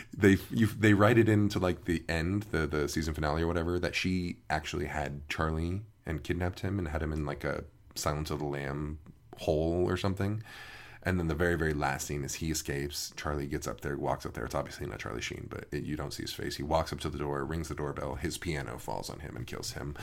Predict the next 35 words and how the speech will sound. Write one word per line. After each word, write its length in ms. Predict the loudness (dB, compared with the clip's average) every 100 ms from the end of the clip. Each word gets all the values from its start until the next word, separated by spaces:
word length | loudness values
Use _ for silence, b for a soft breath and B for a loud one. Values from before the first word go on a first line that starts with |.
| B B -12 0
Pans 400 | 2 4 4 4
out. 280 | 4 2
There's 220 | 0 0 2
Chuck 220 | 0 2
Lorre, 280 | 4 4 4
the 60 |
creator, 540 | 0 4 6 6 4 2
who 100 | 2
we 80 |
had 180 | 2 0
the 60 | -2
whole 380 | -2 -2 -2 0
brouhaha 500 | 0 0 0 -2 -2
with, 260 | -2 -4 -8 B B
sitting 440 | 2 8 10 8
there, 380 | 4 2 0 -2 b b
looking 300 | 0 4 4
at 100 | 2
the 60 |
camera, 400 | 2 2 4 2 -2
saying, 520 | -6 0 0 2 -2 -6 -4
like, 220 | -6 -4
"Ain't 200 | -4 -2
I 80 | 0
a 100 | 0
stinker?" 400 | -2 -4 -4 -4
or 60 | -6
something. 440 | -8 -8 -10 -10 -14 -20 -20 -8 2
And 120 | 4
then 80 | 4
a 40 |
piano 240 | 4 2
falls 240 | 2 0 2
on 100 | 0
him. 280 | 0 -6